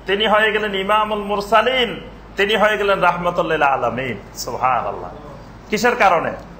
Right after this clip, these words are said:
কোরআনের কারণে। না হয় উনি ছিলেন ইন্নামা আনা বাশারুম মিসলুকুম। মুহাম্মদ রাসূলুল্লাহ সাল্লাল্লাহু আলাইহি ওয়াসাল্লাম ছিলেন দুনিয়ার অন্যান্য মানুষের মতো। তার দাম, তার মূল্য কিসে বাড়াই দিছে?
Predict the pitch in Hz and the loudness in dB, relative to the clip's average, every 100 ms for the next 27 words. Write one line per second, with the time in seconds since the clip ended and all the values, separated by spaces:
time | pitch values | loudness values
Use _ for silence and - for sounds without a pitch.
0 | 170 175 - 185 - - 202 262 311 311 | -16 -14 -14 -12 -12 -6 0 2 4 2
1 | 285 269 247 214 165 - 170 185 220 247 | 2 4 4 2 -2 -6 0 2 2 2
2 | 226 233 226 220 240 208 214 214 208 202 | 0 0 0 2 2 0 2 2 4 2
3 | 190 190 185 175 185 185 170 170 - 151 | 2 2 2 2 0 0 -4 -6 -4 -4
4 | 139 127 98 - - - - - - - | -2 -4 -6 -14 -20 -20 -20 -18 -18 -20
5 | - - - - 131 151 190 185 175 165 | -20 -20 -20 -4 0 0 2 0 2 0
6 | 175 170 170 170 160 175 165 165 165 160 | 0 0 4 4 4 0 -2 -4 -4 -4
7 | 180 220 233 - - - 170 233 226 214 | 0 0 -2 -12 -16 -4 0 2 2 2
8 | 202 196 202 196 185 185 185 170 151 123 | 2 0 0 2 2 2 0 2 2 0
9 | 110 - - - - - - - - 180 | -4 -8 -18 -20 -20 -20 -20 -4 4 4
10 | 180 170 160 175 180 160 - 185 185 160 | 4 2 4 4 4 0 2 4 4 0
11 | 160 220 202 196 190 196 240 220 208 202 | 0 0 2 0 0 0 4 4 4 0
12 | - 135 | -4 -6